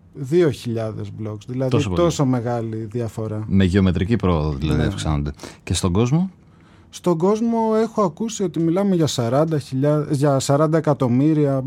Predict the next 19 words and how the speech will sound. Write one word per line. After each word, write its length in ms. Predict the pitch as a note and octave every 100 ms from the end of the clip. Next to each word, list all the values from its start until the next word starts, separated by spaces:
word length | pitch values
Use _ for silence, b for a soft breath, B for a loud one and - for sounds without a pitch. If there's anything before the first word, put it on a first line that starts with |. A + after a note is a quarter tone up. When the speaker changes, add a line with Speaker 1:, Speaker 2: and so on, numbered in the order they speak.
| D3
Speaker 1:
blogs. 220 | F#3+ F3
Speaker 2:
Ναι. 100 | - - - - B B B B B
Ε, 400 | G2+ A#2+ A2+ G2+ -
πάντως, 440 | F#3 F#3+ G3 - -
επειδή 520 | A2 G#2+ F#2+ B2 D3 - -
ένα 220 | A2+ C#3+
από 100 | C#3+
τα 80 | F#3+
Speaker 1:
Και 60 | F#3+
σε 120 | F#3+
Speaker 2:
ερωτή- 140 | F3+
Speaker 1:
αυτά 200 | - G#3
συνήθως 440 | G#3+ A3 A3 G#3+ G3+
δεν 140 | G#3+
μετράμε 420 | G#3+ G3+ G#3 G#3
τα 100 | G3
κινέζικα, 840 | F3+ F3 F3 F#3 D3+ C3 C#3+ D#3 - _ _ _ _ _ _ _ _ -
που 140 | F#3
είναι 540 | F#3 G3+ G#3 G#3 G3+